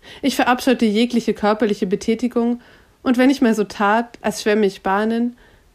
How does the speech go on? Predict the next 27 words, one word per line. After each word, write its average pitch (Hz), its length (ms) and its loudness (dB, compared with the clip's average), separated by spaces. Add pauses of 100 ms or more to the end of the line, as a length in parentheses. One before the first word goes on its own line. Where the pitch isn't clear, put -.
(160)
lehnte 294 240 2
ich 247 120 0
die 226 100 0
meiste 202 400 0
Zeit 208 300 0
mit - 160 -4
ausgebreiteten 185 840 -2
Armen 185 380 -2
auf 180 100 -6
dem 190 180 -2
Beckenrand 196 540 -4
an 190 160 -4
den 190 300 -4
blauen 185 380 -2
Kacheln 226 520 -6 (400)
und 240 140 -2
fachsimpelte 262 640 0
über 196 160 0
die 196 80 0
Sprünge 214 400 0
der - 160 -2
anderen 202 340 0
Jugendliche 196 600 -2
vom 190 240 -4
fünf - 240 -4
Meter 175 260 -2
Brett. - 400 -14